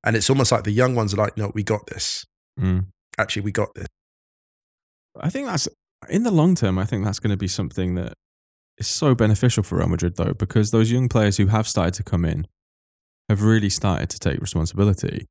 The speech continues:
Speaker 1: Yeah, yeah.
Speaker 2: You know, there have been times over that last, last decade at Real Madrid that despite the success,
Speaker 1: Yeah.
Speaker 2: it's been very, very clear where the power lies in the dressing room. And it
Speaker 1: Yeah.
Speaker 2: does seem a lot more democratic this year.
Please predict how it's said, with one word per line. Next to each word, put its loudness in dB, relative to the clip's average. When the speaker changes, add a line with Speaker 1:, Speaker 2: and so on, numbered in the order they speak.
Speaker 1:
Yeah, 2
yeah. 4
Speaker 2:
You 2
know, 4
there 2
have -2
been 2
times 4
over 0
that 0
last, 2
last 0
decade 0
at -4
Real 4
Madrid 0
that -6
despite -2
the -2
success, -2
Speaker 1:
Yeah. 0
Speaker 2:
it's 0
been 2
very, 2
very 2
clear 2
where 2
the -2
power 2
lies 2
in 2
the 0
dressing 0
room. -4
And 0
it -2
Speaker 1:
Yeah. 4
Speaker 2:
does 4
seem 2
a 4
lot 0
more 4
democratic 2
this 0
year. 2